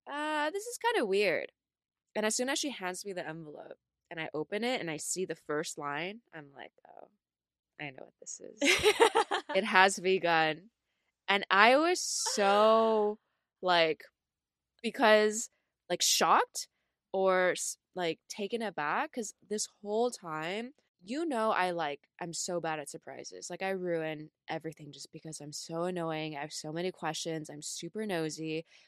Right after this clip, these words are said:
Speaker 1: when it comes to James or, like, when it comes to these things.
Speaker 2: Yeah.
Speaker 1: And so I was just like, "What did you just do?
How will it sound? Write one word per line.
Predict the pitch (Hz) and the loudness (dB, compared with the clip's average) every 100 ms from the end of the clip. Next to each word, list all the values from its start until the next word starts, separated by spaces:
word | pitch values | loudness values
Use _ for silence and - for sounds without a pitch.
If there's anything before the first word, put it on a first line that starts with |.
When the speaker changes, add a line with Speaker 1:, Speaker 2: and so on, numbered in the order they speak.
| - | -6
Speaker 1:
when | 220 | -4
it | - | -4
comes | 180 135 | -6 -10
to | 143 | -10
James | - - - 160 | -12 -10 -8 -2
or, | |
like, | 160 165 | -2 -2
when | 165 | -4
it | 165 | -6
comes | 175 | -8
to | 165 | -10
these | 151 147 | -10 -10
things. | - - 190 - _ - | -12 -14 -16 -16 _ -8
Speaker 2:
Yeah. | 208 175 - 202 - _ _ _ _ _ | -4 -4 -6 -10 -14 _ _ _ _ _
Speaker 1:
And | 180 175 | -10 -4
so | - 180 165 160 170 _ _ _ _ - | -2 0 0 -2 -6 _ _ _ _ -6
I | 180 220 | 0 0
was | 277 294 214 143 - - - _ _ _ - | 2 2 2 2 -2 -8 -12 _ _ _ -12
just | 175 - | -4 -2
like, | 160 139 131 - _ _ _ _ _ _ _ _ _ _ _ _ _ _ _ _ _ _ - | -2 -4 -6 -10 _ _ _ _ _ _ _ _ _ _ _ _ _ _ _ _ _ _ -20
"What | 170 | -14
did | 180 220 | -10 -8
you | |
just | 214 240 - - | -6 -6 -6 -6
do? | 269 294 | -6 -6